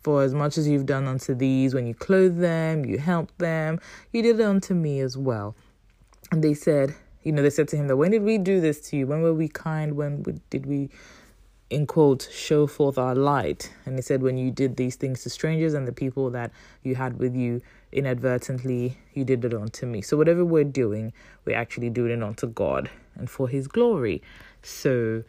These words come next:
it's not because people are watching, but because this is what we are supposed to do. Um, and so in Matthew chapter five,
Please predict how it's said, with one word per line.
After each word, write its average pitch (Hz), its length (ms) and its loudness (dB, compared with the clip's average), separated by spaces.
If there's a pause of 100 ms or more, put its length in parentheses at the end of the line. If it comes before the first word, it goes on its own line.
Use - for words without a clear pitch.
(120)
it's - 180 -8
not 143 380 0
because 127 540 -2 (220)
people 123 320 -2
are 120 40 -2
watching, 123 540 -2
but 113 120 -4
because 127 340 -2
this 127 180 -4
is 123 100 -2
what 120 140 -2
we 120 140 0
are 117 60 0
supposed 110 480 -8
to - 60 -12
do. 107 340 -6 (560)
Um, 95 420 -6 (220)
and 156 120 -4
so 175 140 4
in 170 140 2
Matthew 202 340 2
chapter 180 360 -2
five, 131 480 -4